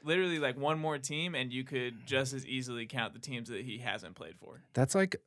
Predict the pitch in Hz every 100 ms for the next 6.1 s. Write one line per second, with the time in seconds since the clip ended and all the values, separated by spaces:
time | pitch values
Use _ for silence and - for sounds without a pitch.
0 | - - - 175 - 95 92 104 101 92
1 | 90 90 87 87 - _ _ - 107 123
2 | 123 160 104 104 117 104 98 92 87 87
3 | - 101 95 95 95 92 90 92 90 98
4 | 127 131 - - - - _ _ _ _
5 | - 120 107 98 107 104 92 95 90 -